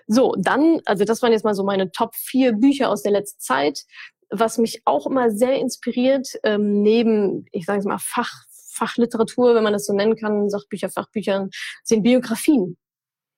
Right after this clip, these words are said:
Ey, Biografien, <laughs> die sind halt einfach so voll mit Real-Life, ähm, Erfahrungen und so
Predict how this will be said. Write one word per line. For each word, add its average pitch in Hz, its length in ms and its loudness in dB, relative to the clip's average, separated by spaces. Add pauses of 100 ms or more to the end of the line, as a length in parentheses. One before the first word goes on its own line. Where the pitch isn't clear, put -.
(360)
Ey, 233 240 4
Biografien, 269 800 0
<laughs> - 1000 -2
die 233 220 2
sind 277 220 2
halt 247 120 4
einfach 233 360 -2 (120)
so 214 400 0
voll - 540 0
mit 214 300 2 (320)
Real-Life, 277 1120 2 (100)
ähm, 226 340 2
Erfahrungen 254 1040 0
und 208 460 -2 (520)
so 208 440 0